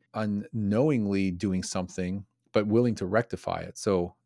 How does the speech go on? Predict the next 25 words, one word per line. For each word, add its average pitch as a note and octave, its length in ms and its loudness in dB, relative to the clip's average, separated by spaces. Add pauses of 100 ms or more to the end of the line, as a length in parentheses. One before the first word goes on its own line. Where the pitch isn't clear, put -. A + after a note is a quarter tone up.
this B2+ 180 -2
is C#3 100 -4
why G#2+ 200 2
communication F#2+ 580 -2
is F2+ 80 -6
so F#2+ 140 -4
powerful. F#2 440 0
It's F2 120 -6
almost G2+ 260 -2
always F#2+ 300 2
the F#2 80 -8
starting F#2+ 400 -2
point F2 380 -6 (420)
to - 100 -6
solving G2 640 0
any G#2 220 2
kind E2+ 240 -4
of E2+ 80 -6
problem. E2 500 -4 (280)
But A#2 160 4
ultimately, A#2 920 2
if G2+ 420 -2
you G2+ 560 0
need G#2+ 560 0
to F#2+ 520 0